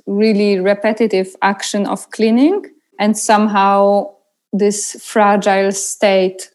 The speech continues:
of things being clean. And because I had to, I was going to work every day to clean, so I could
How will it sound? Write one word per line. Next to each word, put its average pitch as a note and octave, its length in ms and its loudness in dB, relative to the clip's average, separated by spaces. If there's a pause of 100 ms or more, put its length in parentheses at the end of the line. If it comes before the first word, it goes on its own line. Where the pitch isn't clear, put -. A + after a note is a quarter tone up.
(120)
of F#3+ 240 -2
things - 640 -4
being G3 340 -4 (120)
clean. C4 500 0 (160)
And G3+ 160 0
because A#3 440 2
I G3 200 0
had G3 300 -2
to, F#3 460 -2 (140)
I G3+ 100 2
was G#3 180 0
going G#3+ 340 0
to G#3 100 -4
work G#3+ 380 2
every G3+ 360 0
day G3+ 220 0
to G3+ 160 -8
clean, G3+ 520 -2
so F3 200 -6
I F#3 100 -4
could G3+ 240 -6